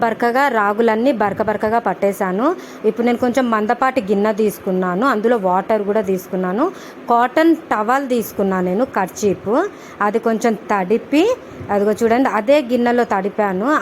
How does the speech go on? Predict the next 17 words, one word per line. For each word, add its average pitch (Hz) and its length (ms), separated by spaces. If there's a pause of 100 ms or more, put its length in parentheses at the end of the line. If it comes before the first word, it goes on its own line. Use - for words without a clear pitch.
అలాగే 226 340 (100)
దానికి 254 240 (140)
కడుతున్నాను. 208 560
కొంచెం 269 220 (100)
వెడల్పాటి 226 520 (160)
తీసుకోవాలి, 185 720 (360)
కొంచెం 254 280
అలా 226 200 (120)
గుంటలాగా 240 520 (140)
చేసేసి 190 600 (440)
దానికి 233 260
మనం 262 140 (120)
తాడులాగా 247 500 (100)
కట్టేసుకుందాము. 202 920 (560)
కొంచెం 247 240 (180)
గట్టిగా 285 360 (100)
కట్టుకుందాం, 214 520